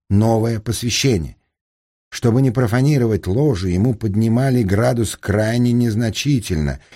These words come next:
и торжественная пышность происходящего должна была компенсировать возможную обиду русского генерала.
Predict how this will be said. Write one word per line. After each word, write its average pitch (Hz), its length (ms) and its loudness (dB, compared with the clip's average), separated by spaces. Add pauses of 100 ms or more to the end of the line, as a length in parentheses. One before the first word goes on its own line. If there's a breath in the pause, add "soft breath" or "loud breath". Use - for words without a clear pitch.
(120)
и 78 100 -8
торжественная 85 760 0
пышность - 540 -2
происходящего 85 720 -2
должна 78 360 0
была 92 200 0
компенсировать 87 880 -2 (260 loud breath)
возможную 90 720 2
обиду 90 520 0
русского 82 560 -4
генерала. 73 720 -2